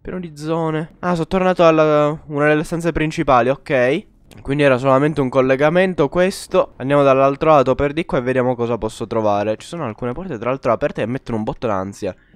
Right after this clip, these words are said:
Questa qui è bloccata. E qui siamo nel bagno di prima.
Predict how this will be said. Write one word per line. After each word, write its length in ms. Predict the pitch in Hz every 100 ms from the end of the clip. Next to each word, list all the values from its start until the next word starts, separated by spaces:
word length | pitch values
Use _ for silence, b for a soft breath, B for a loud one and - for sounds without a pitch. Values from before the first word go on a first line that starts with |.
| b
Questa 260 | 123 131
qui 140 | - 131
è 40 |
bloccata. 840 | 120 156 196 - 226 226 220 226 254 b b
E 140 | - -
qui 120 | 175
siamo 200 | 170 156
nel 180 | 151 143
bagno 320 | 139 143 143
di 140 | 139
prima. 520 | 147 139 131 135 139